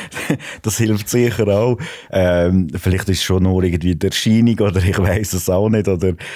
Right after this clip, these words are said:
schon nur, ähm, aber ich denke, ja, als Lehrperson habe ich sicher nicht die gleichen Gestaltungsmöglichkeiten gehabt. Das ist mitunter eigentlich auch ein Grund gewesen, warum ich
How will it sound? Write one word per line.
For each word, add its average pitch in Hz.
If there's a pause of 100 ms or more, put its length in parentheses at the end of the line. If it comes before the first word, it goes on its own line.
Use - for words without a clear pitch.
(120)
schon 90
nur, 95
ähm, 82 (320)
aber 82
ich -
denke, 76
ja, 82
als 87
Lehrperson 85
habe 82
ich 78
sicher 85
nicht 82
die 78
gleichen 80
Gestaltungsmöglichkeiten 92
gehabt. 80
Das -
ist 82
mitunter 78
eigentlich 73
auch 76
ein 71
Grund 78
gewesen, 73
warum 73
ich 73